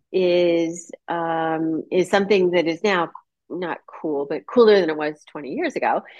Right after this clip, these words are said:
And, um, uh, but it's definitely how I've helped many companies get built and sold. And,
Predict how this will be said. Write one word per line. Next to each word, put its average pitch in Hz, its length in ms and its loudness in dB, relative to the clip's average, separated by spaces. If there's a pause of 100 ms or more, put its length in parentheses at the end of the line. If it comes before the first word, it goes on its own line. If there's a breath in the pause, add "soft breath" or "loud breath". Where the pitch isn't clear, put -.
(300 loud breath)
And, 214 640 2
um, 202 480 0 (640 soft breath)
uh, 175 640 -2
but 202 300 0
it's 202 380 -2 (300)
definitely 214 800 0
how 190 280 -4
I've 175 180 -4
helped 170 500 -4
many 180 300 -2
companies 185 540 -4
get - 180 -6
built 156 220 -4
and 151 120 -6
sold. 226 920 2
And, 170 500 -4